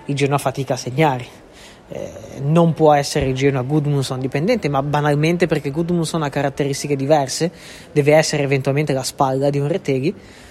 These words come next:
Bene, Retegui oggi ha lavorato inizialmente a parte, poi una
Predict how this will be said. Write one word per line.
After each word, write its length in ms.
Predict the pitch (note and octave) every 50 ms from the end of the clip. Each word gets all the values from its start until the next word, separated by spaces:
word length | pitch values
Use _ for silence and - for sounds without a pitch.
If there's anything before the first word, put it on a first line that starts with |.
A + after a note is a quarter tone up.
| - - - - - -
Bene, 240 | F3+ E3+ C#3+ C#3+ C#3+
Retegui 460 | E3 F#3+ - A3 A3+ G#3+ G3+ F#3+ F3+
oggi 180 | F3+ F3+ F3+
ha 60 | F#3 F3+
lavorato 600 | E3+ E3 E3 D3+ C3+ B2+ B2+ - C3+ B2+ B2 B2+ - - - - - - - - - - - - -
inizialmente 840 | - E3 D#3+ E3+ F3 E3 - - F3+ E3 D#3+ E3+ G3 F3+ D3+ - G3+
a 60 | G#3
parte, 380 | - G#3+ A#3 B3 A#3+ - B3+
poi 440 | B3 - - - F#3+ F#3 F#3+ G#3 A3
una 240 | A3+ A3 G#3+ G#3+